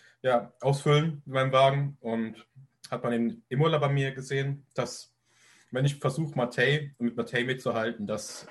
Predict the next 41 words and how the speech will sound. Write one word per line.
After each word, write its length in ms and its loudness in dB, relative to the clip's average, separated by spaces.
da 460 -4
ordentlich 380 0
Strafen 420 -6
halten, 560 -10
äh, 260 -4
kommen 380 -4
auf 160 -10
mich 220 -10
zu 180 -4
und 300 -6
ja, 180 -16
das 300 -18
ist 120 -14
nicht 140 -6
so 80 -12
schön. 220 -6
Ich 100 -10
bin 100 -6
eigentlich 320 -8
immer 160 -2
gerne 380 -6
einer, 160 -4
der 120 -6
straffrei 460 -6
das 200 -8
Rennen, 340 -4
äh, 100 -4
beendet. 580 -4
Und 320 -16
ja, 220 -14
da 60 -20
bin 120 -6
ich 100 -4
immer 140 -2
noch 80 -6
so 160 -8
im 100 -8
Clinch 400 -10
mit 120 -14
mir 80 -10
selbst. 420 -12